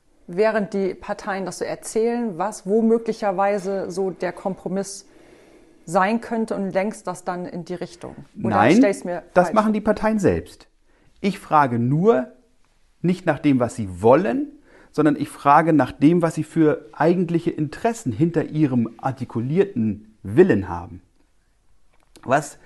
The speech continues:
Speaker 2: steht wirklich hinter dem, was sie ausdrücken, was sie fordern? Zum Beispiel geht's darum, wenn du sagst, äh, "In meinem Altenteilsvertrag habe ich ja den Anspruch auf so und so ein Auto
Speaker 1: Hm.
Speaker 2: und die wirtschaftliche Lage ist angespannt."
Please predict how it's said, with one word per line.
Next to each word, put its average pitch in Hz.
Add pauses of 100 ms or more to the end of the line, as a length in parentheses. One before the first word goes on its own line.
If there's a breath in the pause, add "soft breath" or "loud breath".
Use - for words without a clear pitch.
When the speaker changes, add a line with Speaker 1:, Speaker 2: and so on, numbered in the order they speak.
(200 soft breath)
Speaker 2:
steht 156
wirklich 175
hinter 143
dem, 135 (500 loud breath)
was 165
sie 147
ausdrücken, 156
was 117
sie 120
fordern? 147 (960 soft breath)
Zum 202
Beispiel 214
geht's 165
darum, 190
wenn 170
du 151
sagst, 151 (360 soft breath)
äh, 147
"In 147
meinem 131
Altenteilsvertrag 156
habe 143
ich 143
ja 131
den 120
Anspruch 160
auf - (140)
so 131
und 113
so 120
ein 110
Auto 220 (840 loud breath)
Speaker 1:
Hm. 180
Speaker 2:
und 185
die 170
wirtschaftliche 151
Lage 117
ist 107
angespannt." -